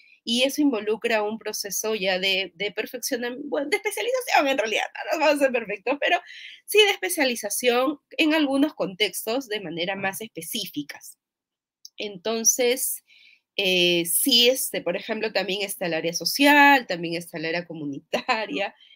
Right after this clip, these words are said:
y no necesariamente vamos a trabajar en un consultorio, ¿no? Podemos trabajar en empresas, podemos trabajar en bancos,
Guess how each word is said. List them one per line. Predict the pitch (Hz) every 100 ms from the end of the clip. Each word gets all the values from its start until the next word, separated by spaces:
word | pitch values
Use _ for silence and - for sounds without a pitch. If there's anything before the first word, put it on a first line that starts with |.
| _ _ _ -
y | 269 277
no | 330 320
necesariamente | 330 285 285 277 262 254 247
vamos | 233 226 240
a | 247
trabajar | 196 165 - 185
en | 190
un | 170 180
consultorio, | 185 - 151 139 147 - -
¿no? | 285
Podemos | 226 208 214 240
trabajar | - 170 156 156 170
en | 151
empresas, | 147 170 190 185 180 175 170
podemos | 147 151 -
trabajar | 143 - 143
en | 143 143
bancos, | 160 190 185 180 165 156 160